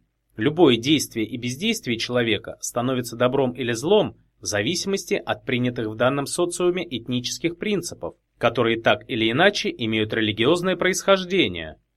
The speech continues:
В иных местах ритуальный каннибализм считается добрым делом». «Я понял. Хоть ты и чешешь по-книжному, затуманиваешь.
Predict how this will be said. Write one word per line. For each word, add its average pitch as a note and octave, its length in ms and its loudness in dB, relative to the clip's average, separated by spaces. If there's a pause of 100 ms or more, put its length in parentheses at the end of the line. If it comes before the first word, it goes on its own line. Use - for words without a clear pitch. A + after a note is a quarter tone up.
(120)
В F#2+ 100 -6
иных E3+ 300 0
местах G3+ 440 2
ритуальный A#2 580 0
каннибализм A#2+ 680 0
считается A#2 560 -2
добрым C#3 360 2
делом». E3+ 420 0 (880)
«Я A2+ 180 4
понял. C3 480 2 (180)
Хоть E3+ 280 2
ты C3+ 100 4
и B2 60 0
чешешь G#3+ 400 2
по-книжному, G#2 640 0
затуманиваешь. G#2 880 0